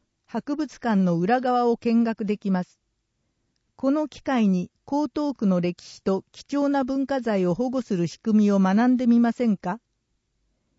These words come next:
日時、内容、次の通り。全二十回。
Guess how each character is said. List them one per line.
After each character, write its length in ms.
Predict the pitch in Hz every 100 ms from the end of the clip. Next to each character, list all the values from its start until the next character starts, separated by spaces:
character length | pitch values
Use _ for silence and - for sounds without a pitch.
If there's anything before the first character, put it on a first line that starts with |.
| _
日 300 | 240 294 269
時、 260 | 208 190 -
内 360 | 208 202 226 233
容、 400 | 233 208 196 - _
次 260 | - 254 294
の 140 | 277
通 300 | 226 208 185
り。 200 | 165 165 - _ _ _ -
全 360 | 208 285 208 -
二 160 | 202 208
十 140 | 269 - -
回。 300 | 180 165